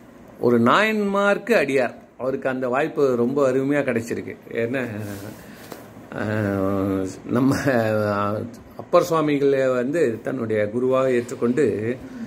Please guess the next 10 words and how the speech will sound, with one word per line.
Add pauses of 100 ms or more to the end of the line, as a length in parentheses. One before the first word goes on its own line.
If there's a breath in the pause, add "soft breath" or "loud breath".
(280 loud breath)
பார்க்காமலே (400)
அவரை
குருவா
ஏற்றுக்கொண்டு (640)
சீடராக
அவரு (640)
தன்னுடைய
திருப்பணிகளை
தொடர்ந்து
வந்திருக்கார்.